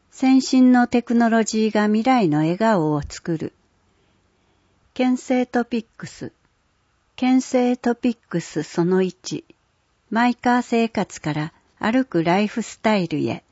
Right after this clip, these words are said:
楽しく歩いて元気な街へ。県政トピッ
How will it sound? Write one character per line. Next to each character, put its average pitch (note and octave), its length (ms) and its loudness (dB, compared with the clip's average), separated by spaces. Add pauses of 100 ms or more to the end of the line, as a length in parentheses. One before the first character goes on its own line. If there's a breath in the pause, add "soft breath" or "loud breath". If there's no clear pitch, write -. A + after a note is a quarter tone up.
(360)
楽 B3 300 2
し - 120 -8
く F3 180 -2
歩 E3+ 200 -2
い F3+ 120 -2
て - 320 -4
元 A#3 300 2
気 D#3+ 160 -2
な D3+ 140 2
街 D3+ 420 -4
へ。 - 200 -8 (1200)
県 B3 200 0
政 B3+ 400 2
ト A#3+ 140 0
ピ A#3+ 160 -2
ッ A3 80 -6